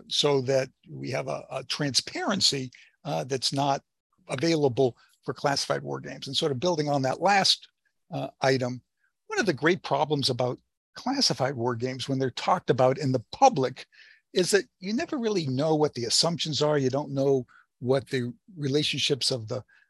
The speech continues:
various parameters are, or, uh, you know, how they, uh, resolved, uh, combat. So it's very hard to say whether that's sensible or not. And a lot of the information that comes out of these games,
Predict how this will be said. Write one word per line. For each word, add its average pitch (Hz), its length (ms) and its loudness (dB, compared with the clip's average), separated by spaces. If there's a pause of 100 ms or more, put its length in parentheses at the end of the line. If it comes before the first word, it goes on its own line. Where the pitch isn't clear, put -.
(160)
various 139 300 0
parameters 139 720 -2
are, 139 300 2
or, 117 160 -6 (340)
uh, - 60 -16 (180)
you 143 120 -8
know, - 80 -14
how 170 240 -2
they, 139 380 -2 (260)
uh, 135 80 -4
resolved, 127 680 0
uh, 143 180 -4
combat. 139 560 -2 (400)
So 202 280 4
it's 196 100 2
very 370 240 -2
hard 254 260 -4
to 185 80 -2
say 220 220 0
whether 131 320 0
that's 127 500 -6 (160)
sensible 151 540 0
or 131 100 0
not. 147 420 0 (460)
And 180 120 -2
a 190 40 2
lot 254 220 0
of 330 80 -2
the 226 100 -2
information 175 440 -6
that 156 100 -10
comes 151 260 -6 (120)
out 233 220 -2
of 123 100 -6
these 120 220 -4
games, 131 500 -4